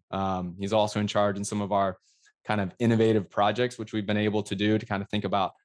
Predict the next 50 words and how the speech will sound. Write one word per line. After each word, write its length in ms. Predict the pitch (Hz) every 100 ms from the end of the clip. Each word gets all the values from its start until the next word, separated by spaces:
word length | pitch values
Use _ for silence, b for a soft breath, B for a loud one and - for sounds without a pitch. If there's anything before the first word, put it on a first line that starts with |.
| _
how 240 | - 107 107
we're 80 |
gonna 160 | 107 101
take 180 | 101 95
care 140 | 104
of 120 | 98
clients 520 | - 98 98 101 104 - b _ _ _ _ _ -
over 140 | 107
the 80 | 113
next 160 | 120 -
five 240 | 123 131
to 80 | 123
ten 260 | 131 160
years, 440 | 135 101 90 101 - -
uh, 360 | 98 95 92 90
as 320 | 92 98 95 - _ _ _ _ _
there 100 | -
are 100 | 90
disruptions 540 | 101 117 120 131 - 135
in 80 | 151
the 60 |
construction 500 | 147 170 147 135 120
industry 560 | 101 95 - 87 76 80
or 240 | 82 85 b b b b _
whatever, 640 | 95 98 95 90 87 85 -
uh, 200 | 90 90
may 180 | 92 87
come. 240 | 92 85
So, 360 | - 107 101 b b b _ _ _ -
you 180 | 98 107
know, 140 | 104
beyond 320 | 92 131 135
my 100 | 127
business, 380 | 107 127 120 120 - -
he's, 300 | - 127 123 104 _
you 160 | - 110
know, 180 | 101 92
probably 280 | 127 127 117
my 120 | 107
source 420 | - 123 113 107
more 220 | 110 110
than 140 | 101 104
anything 420 | 113 110 104 98
as 80 | -
far 200 | 101 101
as 100 | 101
what's 180 | 98
going 240 | - 101 98
on 180 | 98 95
there. 300 | 98 98